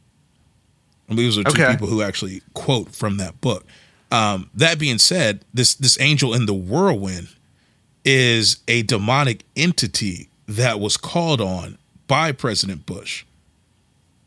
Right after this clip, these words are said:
Speaker 1: in order
Speaker 2: Mm-hmm.
Speaker 1: to seat itself in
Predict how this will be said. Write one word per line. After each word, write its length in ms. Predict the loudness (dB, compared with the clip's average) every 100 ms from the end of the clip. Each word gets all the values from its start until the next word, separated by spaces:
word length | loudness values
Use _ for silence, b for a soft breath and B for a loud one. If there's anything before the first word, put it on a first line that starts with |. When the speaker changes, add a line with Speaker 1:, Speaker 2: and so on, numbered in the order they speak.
| _
Speaker 1:
in 140 | 0 0
order 340 | 2 6 6
Speaker 2:
Mm-hmm. 100 | 4
Speaker 1:
to 560 | 2 2 2 0 -2 0
seat 340 | 2 2 0
itself 640 | 0 0 0 0 -4 -8 -18 _ _ _ _
in 420 | 2 4 4 0